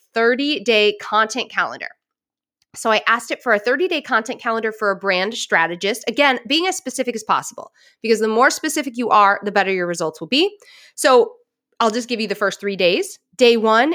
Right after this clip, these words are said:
introduction to the brand strategist role, and it's important to helping businesses build and maintain strong brands. Day two, tips for conducting a brand audit to assess the current state of a brand.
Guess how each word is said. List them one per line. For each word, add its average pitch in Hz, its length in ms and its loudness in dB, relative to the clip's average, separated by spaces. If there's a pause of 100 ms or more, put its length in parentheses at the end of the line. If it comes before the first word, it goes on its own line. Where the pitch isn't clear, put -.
(120)
introduction 240 640 0
to 240 100 -6
the 202 80 -2
brand 180 280 -2
strategist 277 560 -2
role, 294 220 6
and 233 120 0
it's 190 100 -12
important 202 360 -6
to 208 40 -12
helping 185 280 -6
businesses 175 400 -8
build 175 220 -6
and 170 40 -8
maintain 160 340 -10
strong 151 300 -8
brands. 311 460 2 (360)
Day 180 160 0
two, 294 460 2
tips 214 220 -6
for - 120 -8
conducting 311 560 0
a 302 60 -2
brand 269 320 2
audit 254 340 6
to 202 100 -6
assess 180 260 -4
the 160 100 -12
current 349 340 0
state 294 220 -4
of 262 60 -6
a 262 60 -6
brand. 240 420 4